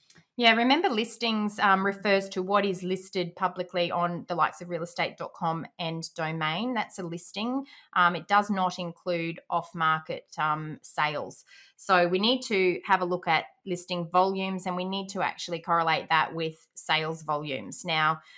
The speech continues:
um, what the data's shown that sales volumes have not actually changed significantly across the last twelve months, but listing volumes have declined significantly. So when we look at the Brisbane local government area, we're down negative ten point four percent from where we were,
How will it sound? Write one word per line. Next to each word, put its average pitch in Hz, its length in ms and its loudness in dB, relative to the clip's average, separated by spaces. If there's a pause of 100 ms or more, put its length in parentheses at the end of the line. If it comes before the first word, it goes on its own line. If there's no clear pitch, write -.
(260)
um, 165 500 2
what 233 220 2
the 233 60 -4
data's 180 340 2
shown 165 220 -2
that - 100 -8
sales 214 340 2
volumes 269 360 0
have 208 160 -2
not 180 160 4
actually 160 260 -2
changed 170 640 -6
significantly 180 640 -6
across 175 300 -6
the 175 80 -6
last 165 260 4
twelve 165 240 -2
months, 175 320 -2
but 165 160 0
listing 180 580 -4
volumes 160 520 -2
have 156 340 0 (160)
declined 156 680 -4
significantly. 143 720 -10
So 170 360 4 (420)
when 226 120 0
we 262 60 6
look 247 160 2
at - 40 0
the 185 60 -10
Brisbane 202 460 0
local 180 240 0
government 175 420 -2
area, 170 420 0
we're 185 140 0
down 196 560 0
negative 175 320 -6
ten 175 300 -6
point - 240 -8
four 160 180 -8
percent 156 400 -10
from 165 140 -10
where 160 100 -4
we 160 80 -4
were, 156 300 -4